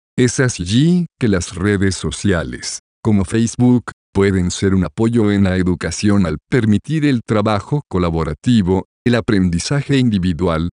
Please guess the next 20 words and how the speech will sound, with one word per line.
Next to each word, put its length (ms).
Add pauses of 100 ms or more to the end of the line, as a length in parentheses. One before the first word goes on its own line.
(120)
la 160
retroalimentación 1400
en 140
grupo 320
o 160
en 80
pares, 640 (240)
una 180
mejor 500
retención 800
de 120
lo 100
aprendido 600
y 60
potencializar 1080
las 220
experiencias 1040
de 140
los 200
alumnos 640